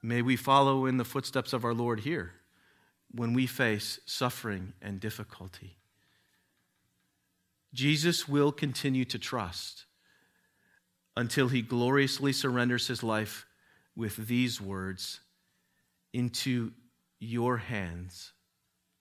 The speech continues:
speaking to his Father, "into your hands I commit my spirit." The nasty implication of these accusations made against Jesus is,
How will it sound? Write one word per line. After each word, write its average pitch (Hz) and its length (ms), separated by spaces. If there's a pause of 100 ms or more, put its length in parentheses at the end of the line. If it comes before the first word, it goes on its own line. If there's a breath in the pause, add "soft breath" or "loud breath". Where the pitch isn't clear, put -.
(260)
speaking 107 420
to 110 120
his 95 140
Father, 85 480 (680)
"into 117 340
your 110 680 (120)
hands 87 640 (1200)
I 104 100
commit 101 380
my 95 140
spirit." - 460 (4000 loud breath)
The 131 80
nasty 139 560
implication 135 800
of 107 140
these 120 200
accusations 113 840
made 107 240
against 107 380
Jesus 107 500
is, 107 260